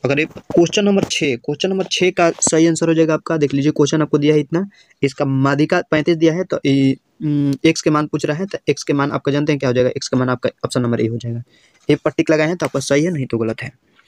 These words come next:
अगला question देखते हैं। अगला question देखिए, आपको screen पर दिख रहा होगा। अगला question कह रहा है,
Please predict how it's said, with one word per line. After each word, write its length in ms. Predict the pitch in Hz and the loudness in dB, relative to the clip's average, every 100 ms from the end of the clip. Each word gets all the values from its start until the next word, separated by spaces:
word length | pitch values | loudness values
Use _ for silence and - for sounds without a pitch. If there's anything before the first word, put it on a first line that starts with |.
| - - - - | -20 -20 -8 0
अगला 180 | 147 165 | 2 2
question 260 | 165 170 | 2 2
देखते 220 | 160 - | 0 -2
हैं। 100 | 175 - | -6 -4
अगला 220 | 143 139 151 | -2 0 0
question 300 | 156 147 147 | 0 0 0
देखिए, 200 | 147 156 | 2 0
आपको 200 | 147 143 | 0 -2
screen 200 | 147 147 | -2 -2
पर 80 | |
दिख 120 | 151 147 | 0 0
रहा 80 | 151 | -2
होगा। 140 | 185 - | -2 -4
अगला 200 | 139 151 | 0 0
question 260 | 151 147 | -2 -4
कह 100 | 151 | 0
रहा 120 | 160 | 0
है, 120 | 147 | 0